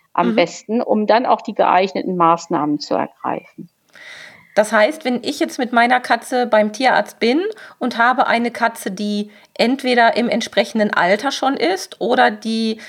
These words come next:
Speaker 2: schon, ähm, ja, wo man schon weiß, dass sie nierenkrank ist, dann wird der Tierarzt wahrscheinlich sich für dieses Nierenprofil entscheiden,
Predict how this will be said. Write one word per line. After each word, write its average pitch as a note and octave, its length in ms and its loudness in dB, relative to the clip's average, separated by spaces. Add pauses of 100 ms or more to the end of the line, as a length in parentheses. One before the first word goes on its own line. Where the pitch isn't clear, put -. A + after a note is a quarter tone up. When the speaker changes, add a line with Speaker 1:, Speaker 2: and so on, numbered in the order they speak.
(160)
Speaker 2:
schon, A3+ 640 0
ähm, G#3 560 2
ja, G#3 360 4
wo A#3 40 0
man A#3 200 2
schon G#3+ 240 0
weiß, G#3+ 380 4
dass - 160 -4
sie B3 140 -2
nierenkrank A#3 600 0
ist, - 260 -2
dann A#3 380 2
wird G#3+ 320 -4
der A#3+ 140 0
Tierarzt A3 380 0
wahrscheinlich B3+ 720 2
sich B3 300 -8 (280)
für - 180 -2
dieses B3+ 360 -2
Nierenprofil B3 800 -2
entscheiden, A3+ 680 2